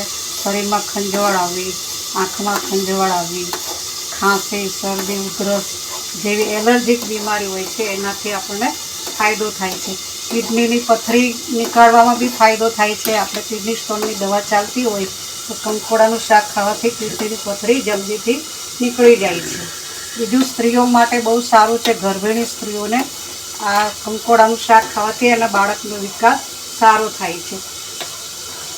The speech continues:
બીજું, આપણા શરીરના કોષોને મજબૂત કરે છે, એટલે આપણને ચામડી આપણી દેખાવમાં સારી રહે છે. એટલે ચામડીના રોગો માટે તો બહુ સારી છે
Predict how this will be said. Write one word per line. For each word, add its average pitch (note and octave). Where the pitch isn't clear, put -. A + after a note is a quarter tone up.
બીજું, A3+
આપણા A#3
શરીરના A#3
કોષોને A#3
મજબૂત A#3+
કરે G#3+
છે, B3+
એટલે A3+
આપણને A#3
ચામડી A3
આપણી A3
દેખાવમાં A3
સારી A#3
રહે F3+
છે. F#3
એટલે -
ચામડીના A3
રોગો A3
માટે G#3+
તો A#3
બહુ G#3+
સારી F#3+
છે A#3+